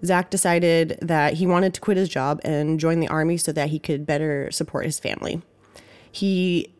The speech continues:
ended up serving two years, one in Kosovo and another in Iraq, but he was generally j-, discharged.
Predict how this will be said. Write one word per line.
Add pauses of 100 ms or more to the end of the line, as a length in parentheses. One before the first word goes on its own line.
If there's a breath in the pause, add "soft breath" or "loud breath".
(140)
ended
up
serving
two
years, (220)
one
in
Kosovo (300 loud breath)
and
another
in
Iraq, (280)
but
he
was (100)
generally
j-,
discharged.